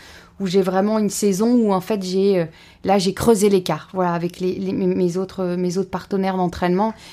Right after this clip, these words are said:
Et c'est là où j'ai vraiment basculé dans, dans le, dans le côté professionnel, c'est-à-dire qu'avec, euh, en réfléchissant à avoir une structure personnalisée, en fait, je faisais partie des groupes.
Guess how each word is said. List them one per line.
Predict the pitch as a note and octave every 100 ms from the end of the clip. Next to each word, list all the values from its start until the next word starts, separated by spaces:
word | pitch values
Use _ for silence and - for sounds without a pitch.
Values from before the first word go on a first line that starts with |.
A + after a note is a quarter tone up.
| -
Et | F#3+
c'est | - G#3
là | G#3
où | G3+
j'ai | F3+
vraiment | F3 G3 G#3+ G#3
basculé | G3 F#3 - - F#3+ G3+
dans, | F#3 F3+ F3 - - - - -
dans | F3+ F#3
le, | F3+ E3+ E3+ D#3+ E3 - - - - -
dans | F3+ F#3
le |
côté | F3 G3+ G3
professionnel, | F#3 - G#3 G3+ F#3+ - G3 G3+ G3+
c'est-à-dire | - G3 F#3+ F3+ G3 F#3
qu'avec, | F#3 F3+ F3+
euh, | F3+ F3 - -
en | F#3
réfléchissant | F3+ F3+ F3+ - F3 G#3
à |
avoir | F#3+ F3+
une | F3
structure | - F3+ - G3+ - -
personnalisée, | F#3 - F#3+ F#3 G3 G#3+ D4+
en | G#3
fait, | F3+ -
je |
faisais | - F3+
partie | F3+ E3+ -
des | F3 F#3+
groupes. | - C#4 D4